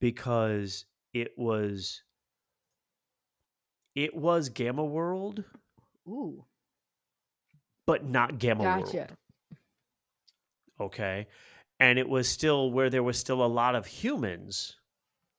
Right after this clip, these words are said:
Speaker 1: So it was like, it's like the precursor to Gamma World. So there's some mutation stuff,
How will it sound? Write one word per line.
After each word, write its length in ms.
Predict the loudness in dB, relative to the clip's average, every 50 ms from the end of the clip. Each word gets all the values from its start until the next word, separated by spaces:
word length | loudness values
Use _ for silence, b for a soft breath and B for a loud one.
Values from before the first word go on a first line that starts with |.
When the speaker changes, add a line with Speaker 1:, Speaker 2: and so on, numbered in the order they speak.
| _ _ _ _ _ _ _ _ _ _ _ _ _ _ _ _ _ _ _ -4
Speaker 1:
So 180 | 2 4 4 4
it 60 | 4
was 120 | 4 2
like, 320 | 2 2 2 2 0 -4 -10 _ _ _ _ -2
it's 200 | -2 0 2 2
like 140 | 2 2
the 100 | 0 -2
precursor 960 | -2 -2 -6 -6 -4 -4 -4 -4 -4 -4 -2 0 0 0 -2 -2 -4 -4 -4 -4
to 240 | -6 -4 -2 -2 -2
Gamma 380 | -2 -2 -4 -4 -4 -4 -6
World. 500 | -6 -6 -8 -8 -8 -10 -12 -14 -18 -20 -20 _ _ _ _ _ _ _ _ _ _ _ -4
So 160 | 0 2 2
there's 260 | 4 4 2 2 -2
some 800 | -4 -4 -2 0 0 0 0 0 -2 -4 -4 -6 -6 -6 -6 -4
mutation 720 | -2 -2 -2 -2 -2 -2 -2 -2 -2 -2 -4 -6 -8 -6
stuff, 680 | -8 -6 -4 -4 -4 -2 -2 -2 -2 -2 -4 -6 -12